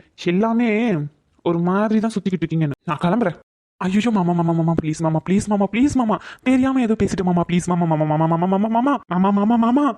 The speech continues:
டேய், வெக்கமாவே இல்ல. ரகு, பேசுனா செருப்பாளி அடிப்பேன், அமைதி இரு. ம்,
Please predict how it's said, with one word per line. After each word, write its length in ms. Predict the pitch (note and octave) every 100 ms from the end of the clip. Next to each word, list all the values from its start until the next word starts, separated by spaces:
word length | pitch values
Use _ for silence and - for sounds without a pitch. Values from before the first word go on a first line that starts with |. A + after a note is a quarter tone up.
| _ _
டேய், 320 | F#3 F3+ D#3+ C#3 - - D3
வெக்கமாவே 680 | D3+ F3+ - A3 G#3+ G#3+ A3+
இல்ல. 200 | F3+ D3 D3 F3 G3+ -
ரகு, 260 | F3 F3 F3+
பேசுனா 420 | - A#3 A#3 G3 G#3+
செருப்பாளி 380 | G3+ F#3+ G3
அடிப்பேன், 240 | G3 E3+ D3+
அமைதி 220 | E3+ F3
இரு. 120 | D3 - _
ம், 240 | G3+ G3